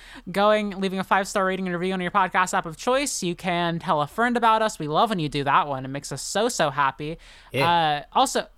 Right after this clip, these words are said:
Speaker 1: oh, you can. I also forgot to say you can join our Discord server too. We have a link to that on our Twitter.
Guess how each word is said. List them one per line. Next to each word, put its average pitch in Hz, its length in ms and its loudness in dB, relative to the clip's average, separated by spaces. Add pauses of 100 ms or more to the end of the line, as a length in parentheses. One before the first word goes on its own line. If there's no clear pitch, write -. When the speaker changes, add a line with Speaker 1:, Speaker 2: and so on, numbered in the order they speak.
(180)
Speaker 1:
oh, 269 200 4
you 269 100 -2
can. 269 220 -4
I 240 400 0
also 240 240 0
forgot 220 160 0
to 208 80 -8
say 226 80 -2
you 214 80 -2
can 202 80 -4
join 202 100 0
our 185 80 -2
Discord 170 420 -2
server 151 280 -4
too. 170 160 -2
We 156 60 0
have 151 100 0
a 151 40 0
link 160 180 -2
to 170 40 -4
that 143 80 0 (100)
on 139 60 2
our 135 120 -4
Twitter. 135 360 -4